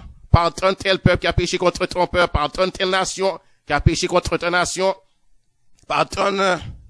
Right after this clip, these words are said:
pardonne tel groupe, pardonne ton église, pardonne l'église, pardonne, pardonne. On doit pardonner, on doit pardonner des personnes qui ont péché contre nous, des êtres humains qui ont péché contre nous.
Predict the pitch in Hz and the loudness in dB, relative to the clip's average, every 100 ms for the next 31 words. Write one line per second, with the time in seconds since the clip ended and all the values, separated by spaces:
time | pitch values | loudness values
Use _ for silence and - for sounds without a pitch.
0 | - 127 - 180 - 190 143 180 196 - | -8 -6 -2 -2 0 -4 -2 0 0 0
1 | 139 160 160 - 175 - 180 190 170 190 | 0 2 2 2 -2 0 0 0 0 -4
2 | 208 139 - _ _ _ _ - 156 165 | -4 -4 -8 _ _ _ _ 0 2 0
3 | - 190 180 190 175 202 196 170 165 165 | 0 0 2 0 -2 -6 2 4 4 2
4 | 185 185 160 - - - 110 123 - 175 | 0 0 -2 -10 -18 -10 -6 -4 -2 0
5 | 165 120 - _ _ 104 107 151 139 143 | 0 -4 -10 _ _ -8 -4 0 2 0
6 | 151 165 156 131 123 123 - 123 139 139 | 0 0 0 0 0 -2 -2 -4 -2 -2
7 | 117 110 110 123 - 190 180 165 143 156 | -4 -8 -8 -6 -4 -2 -2 -4 -4 -4
8 | - 147 147 131 117 107 139 - 170 208 | -2 -4 -4 -6 -8 -6 -6 -4 -4 -2
9 | 180 - 165 175 - 165 170 | -2 -4 -2 -4 -2 -2 -2